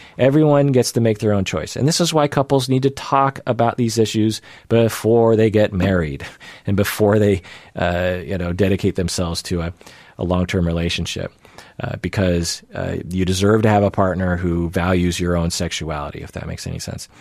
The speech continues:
So if you like to masturbate and that's a part of your sexual repertoire, it's something to talk about with someone when you're dating. You know, date some,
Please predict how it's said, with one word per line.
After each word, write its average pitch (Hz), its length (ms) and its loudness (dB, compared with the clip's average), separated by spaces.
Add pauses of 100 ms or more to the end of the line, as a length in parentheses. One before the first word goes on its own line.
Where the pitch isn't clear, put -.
(340)
So 98 200 2
if 92 120 -2
you 113 200 6
like 113 200 4
to 123 100 2
masturbate 117 600 2
and 95 80 -2
that's 95 220 -2
a 90 160 0 (260)
part 107 240 2
of 98 100 2
your 98 120 2
sexual 101 460 0
repertoire, 110 600 -2 (360)
it's - 100 -14
something 147 220 0
to 139 40 -6
talk 151 160 2
about 143 280 2
with 127 340 2 (280)
someone 131 360 2
when 123 100 4
you're 123 80 4
dating. 127 380 0 (260)
You 87 120 -4
know, 95 180 -4
date 95 400 -2 (180)
some, 92 380 -6